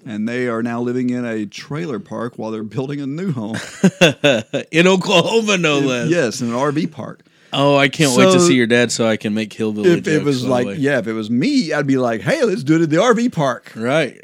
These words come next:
Speaker 1: No, it's not happening. So we're doing it over at my daughter's house.
Speaker 2: Sure.
Speaker 1: And, uh, which, and she offered,
Speaker 2: Mm-hmm.
Speaker 1: you know, she was like, "Hey, y'all can do it over here." So that'll be fun.
Speaker 2: Yeah.
Speaker 1: Uh, we'll enjoy that. And, um, so,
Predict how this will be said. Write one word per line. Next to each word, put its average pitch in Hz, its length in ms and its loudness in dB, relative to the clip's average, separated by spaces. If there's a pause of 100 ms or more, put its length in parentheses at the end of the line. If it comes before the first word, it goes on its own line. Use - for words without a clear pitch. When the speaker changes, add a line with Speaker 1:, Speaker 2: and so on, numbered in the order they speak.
Speaker 1:
No, 120 280 -4
it's - 120 -16
not 117 140 -10
happening. - 320 -14 (400)
So 143 320 0
we're 135 300 0
doing 143 260 -2
it 131 140 -6
over 117 400 -6
at 104 180 -10
my 131 100 -10
daughter's 190 320 -8
house. - 320 -14 (140)
Speaker 2:
Sure. 175 260 -12 (360)
Speaker 1:
And, 139 340 0
uh, 123 380 0
which, 151 220 -10
and 135 300 -10
she 185 220 -2
offered, 143 460 -2 (120)
Speaker 2:
Mm-hmm. 117 220 -18
Speaker 1:
you 131 60 -14
know, 131 120 -6
she 147 140 -8
was 135 160 -8
like, 117 180 -10 (420)
"Hey, 131 380 -16 (140)
y'all 117 140 -14
can 123 100 -12
do 127 80 -8
it 131 60 -10
over 131 160 -8
here." 120 240 -6 (560)
So 131 400 -2
that'll 160 220 0
be 233 80 -2
fun. 143 420 -4 (500)
Speaker 2:
Yeah. 131 300 -8
Speaker 1:
Uh, 117 160 -10
we'll 131 240 -10
enjoy 113 260 -8
that. 120 280 -10
And, 120 280 -4
um, 123 540 -4
so, 135 480 -6